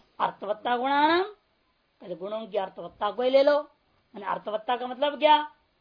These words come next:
अनागत अवस्था, यहाँ गुणेशु भोगापवर्ग अवस्थान तम गुणानाम आदर्शनम, यही उसकी अर्थवत्ता है। अनागत अवस्था के प्रति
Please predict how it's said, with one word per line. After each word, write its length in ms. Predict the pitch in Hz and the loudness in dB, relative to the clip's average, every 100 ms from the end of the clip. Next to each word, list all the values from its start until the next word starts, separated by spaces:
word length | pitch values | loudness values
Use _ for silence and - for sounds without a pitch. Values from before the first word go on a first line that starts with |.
| _ _ _ | _ _ _
अनागत 520 | 160 196 233 294 320 | -10 -2 2 2 2
अवस्था, 440 | 311 311 - 381 302 | 2 0 -2 0 2
यहाँ 340 | 294 254 285 | 4 2 2
गुणेशु 360 | 247 277 262 277 | 0 -2 -2 -4
भोगापवर्ग 800 | 214 196 247 262 254 240 247 240 | -6 -6 -2 0 -2 -4 -6 -4
अवस्थान 480 | 233 226 - 220 220 - | -4 -6 -6 -6 -8 -8
तम 240 | 208 214 220 | -10 -10 -8
गुणानाम 540 | 202 202 202 208 240 285 - | -8 -6 -8 -8 -10 -12 -14
आदर्शनम, 460 | 208 185 160 - 123 _ _ _ _ _ _ _ _ _ _ _ _ _ _ _ - | -12 -12 -14 -20 -20 _ _ _ _ _ _ _ _ _ _ _ _ _ _ _ -8
यही 200 | 190 277 | -6 -6
उसकी 240 | 262 - | -4 -4
अर्थवत्ता 560 | 233 - 214 202 247 240 | -4 -4 -10 -6 -2 -2
है। 400 | 170 160 180 208 _ _ _ _ | -2 -8 -14 -18 _ _ _ _
अनागत 560 | 196 226 247 302 339 339 | -4 0 2 2 2 2
अवस्था 440 | 294 - - 285 - | 0 0 -6 -10 -10
के 160 | - - _ _ _ _ _ _ _ _ _ _ | -16 -20 _ _ _ _ _ _ _ _ _ _
प्रति 280 | 196 - | -18 -16